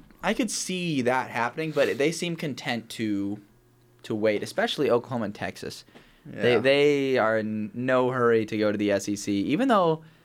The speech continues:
Speaker 1: like, why would you wanna go if you don't wanna go till twenty twenty-six? It's
Speaker 2: Wait, can you imagine, like, Cincinnati, B Y U, and who's the other one?
Speaker 1: Houston.
Speaker 2: Houston going to the Big Twelve right now with Oklahoma and Texas in there right now.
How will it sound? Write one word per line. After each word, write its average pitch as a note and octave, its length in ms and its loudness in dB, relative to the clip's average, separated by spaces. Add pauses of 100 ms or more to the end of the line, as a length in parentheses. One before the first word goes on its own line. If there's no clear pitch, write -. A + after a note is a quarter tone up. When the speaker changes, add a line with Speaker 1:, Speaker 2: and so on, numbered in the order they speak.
(200)
Speaker 1:
like, C#3+ 120 -4
why C3 200 0
would F#3+ 140 -6
you D3 80 -8
wanna C3+ 200 -4
go B2+ 240 0
if - 100 -6
you A2 80 -4
don't G#2 100 -6
wanna G#2 160 -4
go G#2 140 2
till G2 320 -4 (120)
twenty A2+ 280 -4
twenty-six? G2+ 580 -4
It's - 300 -10 (300)
Speaker 2:
Wait, D#3+ 120 -8
can F3+ 160 -2
you A#3+ 80 2
imagine, D#3+ 360 0
like, C#3 200 -4
Cincinnati, C#3+ 580 -2
B C3 240 -4
Y C3 220 0
U, C3 440 -2
and A#2 160 -6
who's D3 200 -4
the D3+ 80 2
other D#3 160 0
one? D#3+ 220 -4 (600)
Speaker 1:
Houston. B2+ 600 0
Speaker 2:
Houston E3+ 440 -2
going D#3 280 2
to F3 60 0
the D#3 80 0
Big D3+ 200 -2
Twelve C#3+ 320 -2
right D3 260 0
now C#3 280 -2
with B2+ 160 -8
Oklahoma D3 480 -2
and C3 120 -2
Texas C#3+ 380 -6 (140)
in E3 240 -2
there B2+ 240 2
right B2+ 360 -2
now. B2+ 380 -2